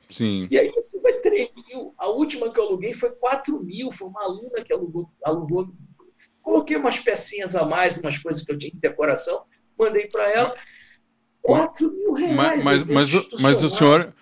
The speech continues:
Speaker 1: o senhor falando aí
Speaker 2: É.
Speaker 1: também fica parecendo muito fácil, né, professor? Mas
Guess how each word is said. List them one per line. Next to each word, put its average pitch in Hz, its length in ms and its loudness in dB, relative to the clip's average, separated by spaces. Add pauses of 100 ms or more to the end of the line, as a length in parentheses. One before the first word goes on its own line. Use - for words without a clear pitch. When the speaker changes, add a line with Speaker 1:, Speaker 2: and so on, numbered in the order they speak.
(120)
Speaker 1:
o 139 80 -6
senhor 160 260 -2
falando 143 520 -2
aí 123 160 2
Speaker 2:
É. 143 60 0
Speaker 1:
também 156 300 -4
fica - 200 -10
parecendo 190 520 -6
muito 226 280 -6
fácil, 214 380 -6
né, 117 100 -8
professor? 120 540 -8
Mas 104 360 -8